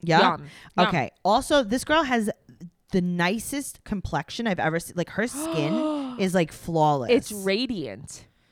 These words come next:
Speaker 2: It's
Speaker 1: Yeah,
Speaker 2: ra-,
Speaker 1: she
Speaker 2: it's
Speaker 1: has a
Speaker 2: shining from the
Speaker 1: Her
Speaker 2: inside.
Speaker 1: face is beautiful. She's a beautiful girl.
Speaker 2: Yeah, she is.
Speaker 1: So now they go for the three D ultrasound, and he's like, "I don't know. This baby doesn't look <laughs> like me." And then he makes a comment that she's also fat, but I think it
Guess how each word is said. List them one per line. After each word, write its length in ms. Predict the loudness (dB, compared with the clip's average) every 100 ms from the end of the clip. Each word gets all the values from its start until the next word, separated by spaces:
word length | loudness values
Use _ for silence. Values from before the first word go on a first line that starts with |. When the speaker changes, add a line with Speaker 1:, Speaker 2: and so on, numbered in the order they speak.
| -8
Speaker 2:
It's 140 | -4 2
Speaker 1:
Yeah, 160 | 4
Speaker 2:
ra-, 60 | 4
Speaker 1:
she 140 | 4 4
Speaker 2:
it's 180 | 4 2
Speaker 1:
has 0 |
a 120 | 2
Speaker 2:
shining 460 | 2 2 0 -4
from 220 | -4 -4 -4
the 140 | -6
Speaker 1:
Her 220 | 4 6
Speaker 2:
inside. 240 | 8 6 4
Speaker 1:
face 320 | 4 4 -2
is 120 | -4
beautiful. 400 | 2 2 2 0 -2
She's 340 | -2 -2 0
a 80 | -2
beautiful 580 | -2 2 2 2 -2 -6
girl. 420 | -2 -4 -4 -8
Speaker 2:
Yeah, 300 | 0 2 0
she 260 | -2 -6 -6
is. 280 | -6 -8 -12
Speaker 1:
So 300 | -12 -6 0
now 300 | 0 0 0
they 120 | 2
go 120 | 2
for 100 | 0
the 100 | -4
three 220 | -2 0
D 160 | 0 0
ultrasound, 640 | -2 -2 -8 -8 -8 -8 -6
and 220 | -2 -2
he's 340 | -2 -2 0 2
like, 180 | 0 2
"I 240 | 4 6
don't 140 | 4 4
know. 240 | 4 2
This 160 | 0 0
baby 280 | 2 2
doesn't 320 | 0 0 -2 0
look 240 | 0 0
<laughs> 140 | 0
like 200 | 0 0
me." 440 | 0 0 2 0 -2 -8 -12 0
And 160 | 2 4
then 100 | 2
he 120 | 4
makes 220 | 2 0
a 60 | -2
comment 360 | 2 2 0
that 140 | -2 -2
she's 220 | -4 0
also 380 | 0 0 -4 -4
fat, 420 | -6 -2 -2 -2
but 100 | -2
I 100 | -2
think 260 | 0 -2
it 80 | 0